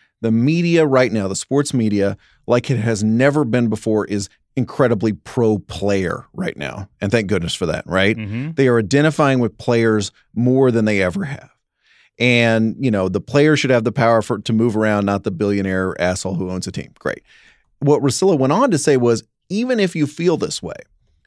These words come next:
Speaker 1: shouldn't you admit over the last few weeks, months, years, that this is actually causing incredible chaos <laughs> around the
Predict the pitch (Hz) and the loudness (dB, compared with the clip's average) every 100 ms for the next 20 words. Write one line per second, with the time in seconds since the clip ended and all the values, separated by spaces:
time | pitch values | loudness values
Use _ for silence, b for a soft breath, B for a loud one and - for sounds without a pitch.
0 | _ - 170 226 220 202 170 120 120 117 | _ -4 0 0 0 0 2 2 2 0
1 | - _ _ _ - 135 123 110 101 101 | -2 _ _ _ 0 2 2 2 4 4
2 | 117 120 - 123 123 113 113 104 - - | 2 0 -4 -2 0 0 -2 -4 -6 -2
3 | 110 110 107 110 104 98 98 98 b b | 0 0 -2 -2 0 0 0 -4 b b
4 | b 117 147 156 190 117 - 113 135 147 | b -4 0 0 0 -2 0 0 2 0
5 | 117 - - 117 127 123 120 - 110 104 | -2 -2 0 2 2 0 -2 -2 -2 -2
6 | - 127 117 113 117 104 _ - 135 123 | -2 2 2 2 -2 -4 _ -6 0 2
7 | 123 143 - - 123 120 90 - 123 | 2 0 -2 -2 0 2 0 -2 -2